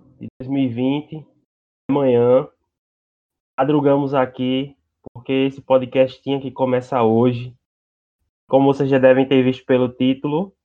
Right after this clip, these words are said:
mais uma da série que a gente aprende com mídias digitais. E hoje é sobre a série Dark.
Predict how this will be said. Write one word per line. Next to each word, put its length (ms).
mais 220
uma 180
da 120
série 340
que 580
a 140
gente 220
aprende 560
com 500
mídias 580
digitais. 800
E 720
hoje 200
é 20
sobre 320
a 60
série 360
Dark. 460